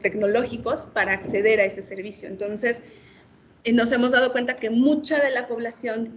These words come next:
más, muchos de los usuarios, cooperativas, etcétera, que, que hemos estado generando son más bien externos, porque son quienes tenemos acceso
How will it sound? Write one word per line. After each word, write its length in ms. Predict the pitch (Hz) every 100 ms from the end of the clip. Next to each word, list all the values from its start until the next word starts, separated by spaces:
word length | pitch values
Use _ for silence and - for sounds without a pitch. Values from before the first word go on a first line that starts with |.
| 220
más, 220 | 214 190 - 208
muchos 300 | 226 226 247
de 100 | 226
los 120 | 226
usuarios, 640 | - - 233 220 226 233 - - - _ _ _ _ _ _ _ -
cooperativas, 720 | 247 240 233 233 226 220 220
etcétera, 640 | - 226 - 233 247 - - _ _ _
que, 500 | 220 214 208 202 165 -
que 160 | 220
hemos 240 | 226 240 240
estado 520 | 233 226 220 233 226
generando 760 | 233 208 202 220 220 220 254 -
son 240 | - 220
más 200 | 220 208
bien 240 | 208 214 214
externos, 720 | - - 233 262 240 175 -
porque 240 | 196 -
son 280 | - 220 208
quienes 300 | 277 277 277
tenemos 360 | 240 214 196 196 - 196 - _ _ _ _ - - _ _ - _ - - _ _ -
acceso 760 | - - - - - - -